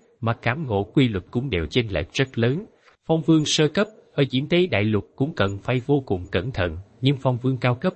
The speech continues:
lại cơ hồ có thể ung dung, trừ phi trêu vào tới vài nhân vật không dễ đối phó. Ba cường giả ngoại tộc truyền âm trò chuyện với nhau, ba cường giả ngoại tộc truyền âm trò chuyện với nhau. "Địch nhân còn chưa đi, thăm dò luôn tập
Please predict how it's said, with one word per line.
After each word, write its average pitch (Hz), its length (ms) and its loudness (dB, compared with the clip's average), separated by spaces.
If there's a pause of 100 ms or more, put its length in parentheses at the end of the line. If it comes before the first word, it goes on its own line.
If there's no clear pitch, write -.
(160)
lại 95 220 0
cơ - 160 -2
hồ 104 200 0
có - 140 -4
thể 110 220 -2
ung 139 200 -2
dung, 131 200 2 (400)
trừ 113 160 4
phi 131 240 0
trêu 127 360 0
vào 95 200 0
tới 147 340 0
vài 92 160 0
nhân 113 180 -2
vật 98 200 -2
không 123 280 -4
dễ 90 160 4
đối 117 160 0
phó. 135 360 -4 (320)
Ba 127 120 2
cường 98 300 -2
giả 101 140 0
ngoại 107 180 0
tộc - 260 -2
truyền 92 220 2
âm 127 180 -4
trò 107 180 0
chuyện 80 260 -4
với 123 140 0
nhau, 107 280 -2 (260)
ba 143 120 0
cường 101 300 0
giả 90 280 -2
ngoại 82 160 -2
tộc 87 260 -2
truyền 85 240 0
âm 113 160 -4
trò 90 160 0
chuyện 80 280 -4
với 120 140 0
nhau. 104 240 0 (460)
"Địch 139 200 2
nhân 170 320 2
còn 107 240 0
chưa 151 220 4
đi, 135 300 0 (320)
thăm 151 240 -4
dò 87 300 0
luôn 131 220 0
tập 92 160 -2